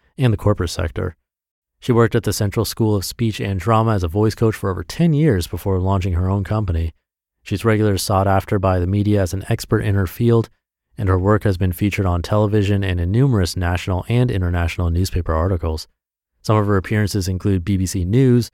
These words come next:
The Huffington Post, Amazon, Financial Times, Google, and more. And you can find the book, Find Your Voice,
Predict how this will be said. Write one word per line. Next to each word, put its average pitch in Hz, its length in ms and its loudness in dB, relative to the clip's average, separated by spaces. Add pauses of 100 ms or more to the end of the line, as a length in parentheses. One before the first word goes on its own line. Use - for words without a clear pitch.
(200)
The - 80 -4
Huffington 92 460 0
Post, 117 360 2 (460)
Amazon, 117 640 2
Financial 104 440 -4
Times, 113 580 -2
Google, 117 460 2
and 117 200 0
more. 113 360 2 (480)
And 113 60 -6
you 98 40 -4
can 92 120 -4
find 98 420 0
the 92 160 -4
book, 113 320 0
Find 98 280 -4
Your 87 80 -2
Voice, 113 460 2